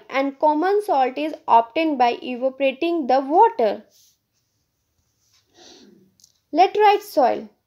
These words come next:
develops in area which high temperature and heavy rainfall, found in Karnataka, Kerala, Tamil Nadu, Madhya Pradesh and the hilly areas of Odisha and Assam. Forest soil,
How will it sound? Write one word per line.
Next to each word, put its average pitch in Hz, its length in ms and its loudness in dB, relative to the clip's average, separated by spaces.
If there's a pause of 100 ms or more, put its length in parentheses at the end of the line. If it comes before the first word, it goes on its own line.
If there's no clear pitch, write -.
(420)
develops 254 580 4
in 381 140 0
area 254 500 -2
which 311 220 -8 (200)
high 330 220 4
temperature 277 800 -4 (280)
and 302 260 -4 (160)
heavy 415 560 4
rainfall, 226 480 -4 (380)
found 311 440 -2
in 349 140 0
Karnataka, 262 960 0 (100)
Kerala, 254 580 4 (120)
Tamil 320 340 2
Nadu, 220 260 -4 (200)
Madhya 277 360 0
Pradesh 240 500 -2 (140)
and 226 280 -4
the 240 80 2
hilly 320 380 2
areas 254 440 0
of 311 240 0 (200)
Odisha 254 600 -2
and 277 240 -4 (300)
Assam. 220 440 -2 (520)
Forest 330 920 2
soil, 220 400 -4